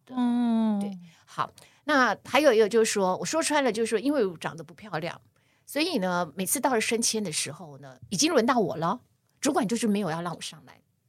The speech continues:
Speaker 1: 我，我就觉得，我那时候其实说穿，我其实就是不想干了啦。我有段时间就是觉得我老娘不想干了，就这样子。因为你就发现，哎，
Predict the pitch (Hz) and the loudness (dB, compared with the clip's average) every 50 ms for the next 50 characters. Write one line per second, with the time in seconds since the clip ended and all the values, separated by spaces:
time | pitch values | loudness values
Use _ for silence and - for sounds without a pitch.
0 | _ _ _ _ _ _ _ _ _ _ _ _ _ _ _ _ _ _ _ _ | _ _ _ _ _ _ _ _ _ _ _ _ _ _ _ _ _ _ _ _
1 | - 226 208 196 185 - - 190 180 - 233 254 240 202 175 175 180 180 175 - | -2 0 0 0 0 -2 -4 -4 -2 2 2 0 2 2 -2 0 0 0 0 2
2 | 185 233 330 349 294 214 - 202 208 - - 208 214 - 208 202 180 147 151 - | 2 2 2 2 2 0 0 0 0 -2 -2 -4 -4 -4 -6 -6 -6 -6 -6 -6
3 | 180 175 202 - 202 196 208 202 - - - - - - - 170 147 - - - | -6 -6 -6 -6 -6 -6 -6 -8 -8 -6 -6 -6 -6 -6 -12 -14 -14 -14 -20 -20
4 | - _ - - - 247 269 208 180 220 214 208 - 165 170 196 180 185 185 - | -20 _ -12 -4 -2 0 0 0 0 -2 -2 -2 -4 -4 -6 -6 -8 -10 -14 -18
5 | 147 156 156 160 - _ - 190 175 160 165 160 156 170 180 175 - 180 - 147 | -20 -18 -20 -20 -20 _ -12 -8 -8 -8 -8 -8 -10 -12 -8 -8 -8 -8 -8 -14
6 | - 160 - _ - - - - - - - - - - - - - - - _ | -20 -20 -20 _ -20 -20 -20 -20 -20 -20 -16 -6 -4 -4 -4 -4 -8 -20 -20 _
7 | _ - - 370 440 427 254 185 - 294 269 247 - - 277 277 285 277 277 233 | _ -8 2 4 4 4 4 2 0 -4 -4 -6 -4 -2 0 2 2 4 4 2
8 | - - - - - - 220 180 | 0 0 -6 -16 -6 -6 -6 -6